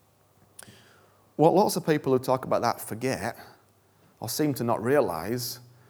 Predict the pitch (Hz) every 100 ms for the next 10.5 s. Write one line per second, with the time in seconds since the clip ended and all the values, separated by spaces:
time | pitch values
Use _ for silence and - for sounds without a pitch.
0 | _ _ _ 139 139 135 180 170 170 170
1 | - 147 160 147 139 127 139 139 135 123
2 | 117 131 131 113 120 120 110 127 143 123
3 | 117 - 90 - 110 101 95 98 - 101
4 | 95 98 92 - 92 - 87 120 - -
5 | _ - 123 117 117 - 143 80 - -
6 | _ _ _ _ _ _ _ - - -
7 | _ _ _ _ _ - 131 - - 156
8 | 143 - 92 - - - 117 120 117 131
9 | 151 127 - 90 92 - - 120 117 117
10 | 147 165 - 107